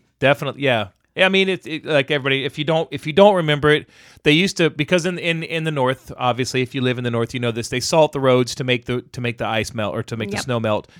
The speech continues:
Speaker 1: And it, it's hell on cars. I mean, cars do not last up there because of the salt. It did just rust and rust and rust. So they put this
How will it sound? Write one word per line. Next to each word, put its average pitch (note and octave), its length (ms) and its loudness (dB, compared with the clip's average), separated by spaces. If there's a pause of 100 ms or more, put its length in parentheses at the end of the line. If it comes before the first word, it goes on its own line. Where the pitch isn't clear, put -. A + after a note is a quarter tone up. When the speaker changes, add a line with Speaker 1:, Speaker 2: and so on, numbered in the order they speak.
(260)
Speaker 1:
And C#3+ 240 0
it, C#3+ 260 -6
it's C3 200 -10
hell D3+ 260 2
on B2 160 0
cars. G#2+ 400 -6
I B2+ 40 -8
mean, A#2+ 160 -10
cars C#3+ 300 0
do B2+ 140 -8
not C3 240 -2
last A#2 360 0
up G#2 120 -8
there G#2+ 400 0
because A#2 320 -4
of G#2+ 80 -12
the A2+ 80 -8
salt. G#2+ 300 -4
It A2+ 100 -8
did A2 160 -8
just A2+ 220 -8
rust A#2 320 -4
and G#2+ 100 -12
rust G#2 220 -8
and A2+ 80 -12
rust. G#2+ 160 -8
So B2 80 -6
they A2+ 80 -2
put D#3+ 240 -2
this - 240 -8